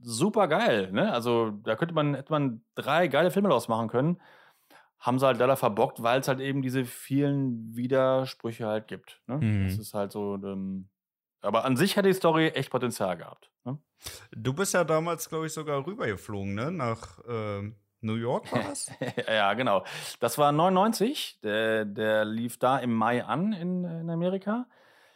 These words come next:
Speaker 1: Hier erst, in Deutschland erst im August. So lange wollte ich aber nicht warten. Äh, also ich und <laughs> zwei Freunde und ich. Und dann sind wir Anfang Juni nach, äh, New York geflogen, fünf Tage.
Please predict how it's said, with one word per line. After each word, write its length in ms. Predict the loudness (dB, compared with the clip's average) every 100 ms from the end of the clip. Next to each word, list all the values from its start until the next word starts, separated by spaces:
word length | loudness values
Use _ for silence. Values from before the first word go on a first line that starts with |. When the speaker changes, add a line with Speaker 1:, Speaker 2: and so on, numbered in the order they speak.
| _ _
Speaker 1:
Hier 220 | 0 2
erst, 280 | 4 4 2
in 80 | 0
Deutschland 300 | 0 0 -2
erst 200 | -2 -2
im 100 | 0
August. 500 | 0 2 2 2 -2
So 240 | -10 -4
lange 260 | 0 0 2
wollte 160 | 0 0
ich 60 |
aber 100 | 0
nicht 140 | 0 2
warten. 460 | 2 2 -2 -6 -2
Äh, 40 |
also 420 | 0 2 4 2 2
ich 160 | 0
und 140 | -2 -2 -4 0 2
<laughs> 380 | 0 -4 -20 -12
zwei 220 | 2 4
Freunde 360 | 6 4 6 4
und 100 | 2
ich. 320 | 0 0 -4 -16 -20 -20 -20 -20
Und 160 | -4 0
dann 120 | 2
sind 200 | 2 0
wir 80 | 0
Anfang 280 | 0 2 2
Juni 180 | 2 4
nach, 360 | 2 -2 -4
äh, 120 | 0
New 100 | 2
York 240 | 4 4 4
geflogen, 480 | 0 0 0 0 -4
fünf 260 | -4 -4
Tage. 440 | 0 2 2 0